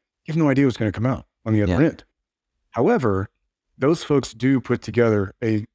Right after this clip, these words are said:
Speaker 1: very clean, very clean manuscript, although not perfect. Like, it's very, I always smile when I'm, like, we're reading Harry Potter to the kids, and I'll find a, a typo in the middle of the best-selling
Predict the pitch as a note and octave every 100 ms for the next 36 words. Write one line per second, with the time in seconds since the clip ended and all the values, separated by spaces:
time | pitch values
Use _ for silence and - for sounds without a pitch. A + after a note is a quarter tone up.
0 | _ _ _ C3+ B2+ A#2+ - B2 A2 G2+
1 | G#2 _ _ _ _ _ A#2 C3 B2+ -
2 | B2 A2+ A2 G#2+ G2+ - - - _ _
3 | _ _ _ _ _ _ A#2+ A#2 A2 A2
4 | A2 C3 A2 - - - _ _ A#2 A2
5 | - D3 C#3+ A#2 _ _ _ _ C#3+ D#3
6 | D#3+ C#3 - - C3+ C3+ B2+ A#2+ A#2 B2
7 | A#2+ A#2 C3 A#2 A2 B2+ C#3 C3+ C3 A#2+
8 | B2+ A#2+ A#2 A#2 A#2+ A#2 A2+ - B2+ A#2+
9 | C3 A#2+ A2 B2+ A#2+ A#2 A2 _ _ G#2+
10 | C#3 C#3+ C#3 C3 A#2+ A#2+ D3+ C#3 C#3+ C#3
11 | C3+ B2 B2 C#3+ E3+ - D#3+ C#3 C3+ C3